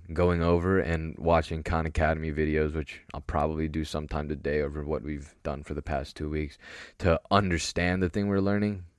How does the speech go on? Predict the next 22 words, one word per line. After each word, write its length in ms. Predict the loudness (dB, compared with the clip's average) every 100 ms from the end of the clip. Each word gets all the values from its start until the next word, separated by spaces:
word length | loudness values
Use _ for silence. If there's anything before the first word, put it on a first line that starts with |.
| -8
So 160 | -2
the 80 | 2
workload 380 | 4 4 4 0
increases 320 | 0 0 0
a 80 | 2
lot 200 | 2 2
for 140 | -2
me 100 | -4
personally, 540 | 0 0 0 -2 -4 -4
just 220 | -8 -6
'cause 260 | -4 -4 -6 -20 -20 -20 -20 -20
math 420 | -10 -4 -2 -2
is 140 | -4 -4
not 140 | -4
my 100 | -4
forte. 560 | -6 -6 -6 -2 -2 -2
Some 220 | -2 -2
people 180 | 0 0
can 140 | -2
just 200 | -4 -2
get 200 | 0 0 2
it. 200 | -2